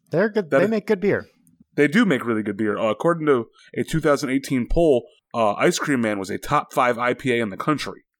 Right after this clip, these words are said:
Speaker 2: But apparently they're, they're building a new, uh, brewery with plans to open sometime in twenty twenty.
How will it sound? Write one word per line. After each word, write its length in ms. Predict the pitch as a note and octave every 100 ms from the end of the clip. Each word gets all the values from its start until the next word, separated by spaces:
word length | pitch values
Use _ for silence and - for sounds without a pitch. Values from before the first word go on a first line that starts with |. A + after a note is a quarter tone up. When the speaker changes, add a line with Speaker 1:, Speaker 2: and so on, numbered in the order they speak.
| -
Speaker 2:
But 220 | F3+ C#3 - C#3+
apparently 480 | D#3+ G3 D#3+ D3
they're, 340 | B2 B2+ B2+ A2+
they're 120 | B2
building 300 | A#2 C#3+ C#3
a 100 | A#2+
new, 400 | A#2+ B2 C3 B2+
uh, 160 | B2 A2
brewery 460 | A2 E3 E3 D3+ - _ -
with 180 | B2+ -
plans 320 | C#3 C3+ C3
to 80 | C3+
open 260 | B2+ B2+
sometime 560 | A2+ C#3 C3 C3 A#2+ A2+
in 140 | G#2+
twenty 320 | G#2 B2+ A2+ A2
twenty. 340 | - F#3+